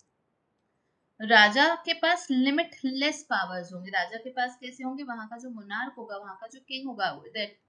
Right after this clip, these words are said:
king or monarch is going to have limitless power और उसमें उसकी authority को कोई भी बंदा question नहीं कर सकता।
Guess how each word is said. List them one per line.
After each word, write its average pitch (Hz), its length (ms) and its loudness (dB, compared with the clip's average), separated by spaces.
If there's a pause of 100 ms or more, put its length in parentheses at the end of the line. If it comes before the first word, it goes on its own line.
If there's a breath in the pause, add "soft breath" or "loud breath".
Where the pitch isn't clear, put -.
king 262 200 -2
or 262 100 -2
monarch 226 480 -6
is 233 160 -12
going 226 220 -10
to 254 160 -10
have 320 160 -2 (380)
limitless 233 640 -4 (120)
power 330 520 6 (220)
और 277 480 -8 (180)
उसमें 262 540 -16
उसकी - 560 -20
authority 262 600 -12
को 330 220 -10
कोई 254 400 -12
भी 254 200 -14
बंदा 240 360 -10
question 240 520 -16
नहीं 294 280 -12
कर 202 140 -10
सकता। - 400 -20